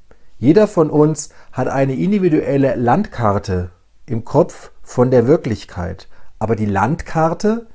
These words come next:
sie ist eben nicht das Gebiet, sondern die ist, sie ist eben nur ein Ausschnitt, eine Landkarte. Und das integrale Denken le-, legt nun ein Modell vor,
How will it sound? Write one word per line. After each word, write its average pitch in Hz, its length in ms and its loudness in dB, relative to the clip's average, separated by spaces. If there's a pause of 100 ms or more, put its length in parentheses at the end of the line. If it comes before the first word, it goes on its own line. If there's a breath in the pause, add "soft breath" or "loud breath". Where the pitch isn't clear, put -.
(140)
sie - 180 -4
ist - 240 -2
eben 135 340 2
nicht 175 260 0
das 175 180 -2
Gebiet, 214 440 -4
sondern 113 240 0
die 117 120 -2
ist, 139 300 -4
sie 127 120 -2
ist - 340 -4
eben 156 300 2
nur 151 140 0
ein 135 160 -2
Ausschnitt, 143 640 -2 (200 loud breath)
eine 120 200 0
Landkarte. 113 800 0 (1300 soft breath)
Und 127 120 -2
das 139 200 2
integrale 165 680 2
Denken 180 400 2
le-, 135 460 2
legt 151 420 2
nun 160 200 2
ein 127 200 2
Modell 120 520 4
vor, 156 480 2